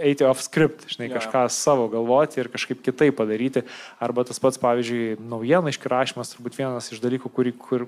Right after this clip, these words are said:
Speaker 1: kuriam aš labai daug laiko skiriu. Pradžioje aš tiesiog bandydavau vos ne perrašyti kitų rašytus laiškus pagal visas formulės, pagal ten visokius aprašymus. Tai man atrodo, kad tai buvo labai svarbi proceso dalis ir aš šiaip bendrai visus, kas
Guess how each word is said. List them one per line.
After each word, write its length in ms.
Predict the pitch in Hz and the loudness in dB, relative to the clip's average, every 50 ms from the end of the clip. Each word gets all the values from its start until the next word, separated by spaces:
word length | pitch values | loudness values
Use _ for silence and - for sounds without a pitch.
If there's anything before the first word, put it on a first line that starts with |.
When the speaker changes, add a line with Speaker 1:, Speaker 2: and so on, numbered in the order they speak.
| 123 | -10
Speaker 1:
kuriam 320 | - - 135 131 123 123 127 | -2 0 2 2 2 2 0
aš 160 | 117 - - | -2 -2 -4
labai 200 | 123 123 131 131 | 0 2 2 4
daug 180 | 127 123 123 - | 4 2 0 2
laiko 260 | 135 139 135 135 123 | 0 2 2 2 0
skiriu. 420 | 113 - - - 127 123 135 143 143 - - - - - _ _ _ | 0 -2 -4 -2 2 4 4 4 4 0 -12 -18 -20 -20 _ _ _
Pradžioje 460 | - 131 131 143 156 160 139 135 123 104 | 0 2 4 4 4 2 2 0 -2 -2
aš 60 | - - | -4 -10
tiesiog 240 | - - 131 117 120 | -4 -2 -2 -2 -2
bandydavau 440 | 127 123 131 143 139 139 127 123 117 110 120 123 | -6 -4 -4 0 2 2 2 2 0 -4 -4 0
vos 160 | 127 127 117 - | 0 0 0 -2
ne 60 | 123 | -10
perrašyti 760 | 113 _ - 151 151 151 135 123 - - - 143 - 160 165 175 - _ _ _ _ _ | -8 _ 0 2 2 2 2 0 -2 -4 -6 -4 -4 -4 -4 -4 -6 _ _ _ _ _
kitų 320 | - - - _ - 165 165 165 156 139 | -10 -10 -10 _ 0 0 2 2 2 0
rašytus 400 | 117 - - 147 143 - 120 - | 0 -2 -4 -4 -4 -4 -10 -6
laiškus 540 | - 113 113 123 143 156 - - - 202 - - - - - - - _ _ - | -4 -2 0 0 0 -2 -2 -2 -2 -4 -4 -4 -14 -20 -20 -20 -20 _ _ -6
pagal 320 | 131 120 123 123 123 123 120 | -4 0 2 2 2 2 0
visas 260 | 117 120 - 127 - | -2 -6 -8 -8 -8
formulės, 640 | - - _ 127 123 127 127 127 127 123 123 120 - | -8 -4 _ 4 4 4 4 2 0 -2 -2 -4 -4
pagal 240 | - - 120 123 120 | -6 -4 -4 -4 -4
ten 220 | 120 - 123 123 | -4 -8 -10 -10
visokius 340 | 117 - - 127 120 - - | -10 -8 -8 -8 -8 -6 -10
aprašymus. 440 | 123 - 127 127 127 - - 131 - | -6 -4 -2 -4 -4 -4 -8 -8 -6
Tai 80 | - - | -4 -2
man 140 | 131 147 160 156 | 0 2 2 2
atrodo, 300 | - 151 151 143 143 139 | 2 4 2 4 4 0
kad 480 | 135 135 - _ _ _ _ - - _ _ | -2 -2 -10 _ _ _ _ -20 -20 _ _
tai 140 | _ - 135 | _ 0 4
buvo 160 | 135 143 135 127 123 | 6 6 6 6 4
labai 160 | 120 135 156 | 4 4 2
svarbi 320 | 156 - - 139 135 139 139 | 4 4 2 2 2 2 0
proceso 400 | 135 123 113 - 139 131 - 135 120 | 0 -2 0 0 -2 0 0 -2 -2
dalis 340 | 113 113 117 143 185 - - - | -2 -2 -2 -2 -2 -2 -4 0
ir 80 | 143 135 | 0 0
aš 140 | 143 - - | 0 0 -2
šiaip 160 | 156 139 127 | -6 -6 -4
bendrai 300 | 127 123 127 131 143 139 | -6 -4 0 2 2 2
visus, 260 | 127 123 - 151 139 - | 2 0 -4 -6 -6 -2
kas 220 | - 120 - - | -4 -4 -4 -6